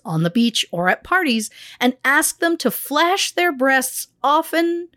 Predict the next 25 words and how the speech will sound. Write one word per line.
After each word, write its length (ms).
in 100
exchange 720
for 200
a 60
t-shirt, 600
hat, 420
or 160
shot 380
of 100
alcohol. 640
In 140
their 120
first 300
two 100
years, 340
Girls 320
Gone 260
Wild 380
brought 240
in 160
twenty 460
million 340
dollars 380
in 100
revenue. 440